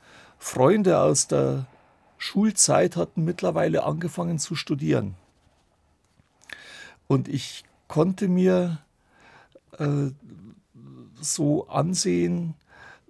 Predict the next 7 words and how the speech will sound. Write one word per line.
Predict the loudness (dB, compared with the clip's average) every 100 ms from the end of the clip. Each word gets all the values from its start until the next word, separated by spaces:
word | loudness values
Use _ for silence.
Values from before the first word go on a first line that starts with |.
| -18 -14
wie | -4 -4
dieses | 0 0 2 0
Studium | 0 -2 2 0 0
abläuft. | -6 -4 -4 -4 -6 -14 -20 -20 _ _ _ _ _ -20 -20 -20 -20 _ -20 _ -16
Physik | 0 2 4 2 0
und | 0 2
Mathematik | 0 -2 -4 -4 -2 -6 -6 -16